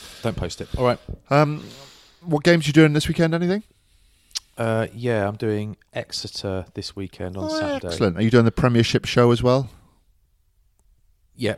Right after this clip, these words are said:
Speaker 2: You
Speaker 1: the
Speaker 2: know, the,
Speaker 1: Lowdown.
Speaker 2: the online one,
Speaker 1: The
Speaker 2: yeah.
Speaker 1: la-, the
Speaker 2: Wait.
Speaker 1: Laydown. Um, doing the Lowdown. Um,
Speaker 2: I watched
Speaker 1: and
Speaker 2: that. I've watched that a couple of times. Um, you'd make a really good sign language expert.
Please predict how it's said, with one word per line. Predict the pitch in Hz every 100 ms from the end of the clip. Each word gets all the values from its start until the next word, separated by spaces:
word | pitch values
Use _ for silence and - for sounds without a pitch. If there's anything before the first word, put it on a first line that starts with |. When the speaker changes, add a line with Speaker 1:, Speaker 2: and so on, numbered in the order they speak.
| -
Speaker 2:
You | -
Speaker 1:
the |
Speaker 2:
know, | -
the, | 98
Speaker 1:
Lowdown. | 98 98
Speaker 2:
the | 110
online | 107 107 107
one, | 110
Speaker 1:
The | 113
Speaker 2:
yeah. | 110
Speaker 1:
la-, | 107 - _ _
the | 107
Speaker 2:
Wait. | 113 110 107
Speaker 1:
Laydown. | 107 117 117 _ - - - - _ - -
Um, | 98 92 95
doing | - 107
the | 98
Lowdown. | 95 98 98 98 104 -
Um, | 95 92 92 92 92 95 -
Speaker 2:
I |
watched | 151 190
Speaker 1:
and | 110
Speaker 2:
that. | 110
I've | 120
watched | 151 151
that | 123
a | 107
couple | 139 135
of |
times. | - 85 82 82 - - - -
Um, | 110 110 110 110 - - _ _ _ _ _ _ _ -
you'd | 143
make | 208 175
a |
really | 160 165 175 175 160
good | 120 107 107 - - - - - - _
sign | - - 131 123
language | 101 87 92 107
expert. | 98 - 85 80